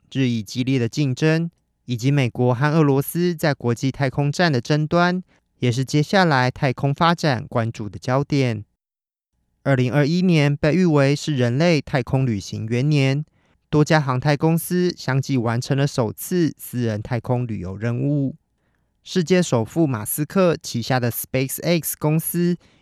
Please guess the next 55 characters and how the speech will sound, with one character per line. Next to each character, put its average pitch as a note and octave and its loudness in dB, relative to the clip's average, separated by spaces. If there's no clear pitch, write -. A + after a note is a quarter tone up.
预 D3 2
计 C3+ 0
将 C3+ 2
在 C3+ 2
二 - 0
零 A#2+ -2
二 C#3+ 0
三 E3+ 0
年 B2+ 2
上 C#3 0
半 F3+ 2
年 C#3 2
进 D#3 4
行 B2+ 0
一 B2+ 0
项 E3 2
被 C#3+ 2
称 F3 0
为 C#3+ 4
“北 A2+ -2
极 A2+ -6
星 D3 -2
黎 A#2 0
明” A2 -4
的 A2 -2
任 C3 -2
务， D3 2
这 E3+ 0
将 F3 6
是 E3+ 2
一 D3+ 2
次 F3+ 2
三 D3 0
天 D3 0
绕 D#3+ 4
行 B2 -2
地 - -2
球 A#2+ -2
的 A2 -2
飞 A#2+ -4
行 G#2 -6
旅 F#2+ -8
程。 A#2 -4
这 F3 0
项 E3+ 4
任 F3 6
务 F#3 4
包 C#3+ 2
含 A#2 -2
四 - -6
名 A2+ -2
太 C3 -4
空 C#3 -2
旅 B2 -2
客， E3 2